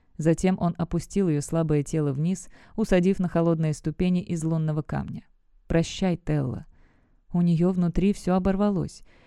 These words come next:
Если бы она стояла, то сейчас ноги точно не выдержали бы и подкосились. Легенда зашагал прочь. Он её покидает?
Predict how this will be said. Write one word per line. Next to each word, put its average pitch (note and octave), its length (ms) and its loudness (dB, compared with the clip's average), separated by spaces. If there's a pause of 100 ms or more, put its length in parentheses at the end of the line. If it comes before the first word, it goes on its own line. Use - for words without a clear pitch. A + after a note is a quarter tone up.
(100)
Если G#3 280 2
бы F#3+ 120 6
она G3 240 4
стояла, F#3 560 2
то E3+ 100 -4
сейчас F#3 400 -2
ноги G3+ 260 2
точно G3+ 380 -2
не F3+ 140 2
выдержали F#3+ 600 0
бы D3+ 160 0
и E3+ 120 -2
подкосились. E3+ 920 -2 (680)
Легенда E3 560 2
зашагал D#3 520 0
прочь. E3+ 480 -2 (420)
Он G3 160 4
её G#3 200 4
покидает? G3+ 720 0